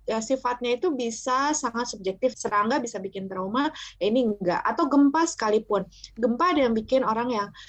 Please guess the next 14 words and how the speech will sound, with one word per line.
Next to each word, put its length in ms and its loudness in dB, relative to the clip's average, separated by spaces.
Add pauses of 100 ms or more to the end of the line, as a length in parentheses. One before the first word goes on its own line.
(160)
shocking, 480 2
trauma, 400 0
eh, 400 2
shocking, 560 -2
tapi 160 -2
kemudian 580 0
ya 140 2
udah 240 0
biasa 400 -4
aja. 240 -2
Tapi 240 0
yang 80 0
satu 320 -4
mungkin 320 -2